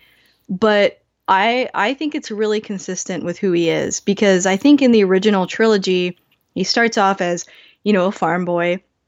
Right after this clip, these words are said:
Uh, and then in, in Empire Strikes Back, he makes a big, crucial, bad decision that Yoda warns him against,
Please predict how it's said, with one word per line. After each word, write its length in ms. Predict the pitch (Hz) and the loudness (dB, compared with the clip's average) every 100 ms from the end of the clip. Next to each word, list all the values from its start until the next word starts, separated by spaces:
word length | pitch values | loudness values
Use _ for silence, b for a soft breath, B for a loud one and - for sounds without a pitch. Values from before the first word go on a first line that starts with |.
| _ _ _ _ _ - - | _ _ _ _ _ -20 -6
Uh, 300 | 208 208 202 - | 0 2 2 2
and 220 | 190 202 | 0 2
then 240 | 196 202 | 0 0
in, 220 | 202 190 - | 0 -2 -4
in 160 | 190 185 | -4 -2
Empire 380 | 190 214 214 | -2 0 -2
Strikes 300 | 196 - 180 | -2 -6 -8
Back, 260 | - 214 208 | -4 -4 -4
he 120 | 220 | -6
makes 340 | 185 190 247 - | -4 -4 -4 -6
a 80 | 185 | -8
big, 340 | 190 196 190 | -4 -2 -2
crucial, 440 | - - 208 - 185 | -4 -4 -4 -4 -4
bad 340 | 196 180 185 | -2 0 -2
decision 640 | 175 - 190 185 170 185 196 B B B B _ | -6 -4 -4 -4 -8 -8 -12 B B B B _
that 380 | 196 185 180 - | 0 2 0 0
Yoda 340 | 202 208 196 | 2 4 2
warns 340 | 180 202 208 - | 0 0 0 -2
him 120 | 180 | -6
against, 720 | 170 165 170 175 - - | -6 -6 -6 -8 -10 -12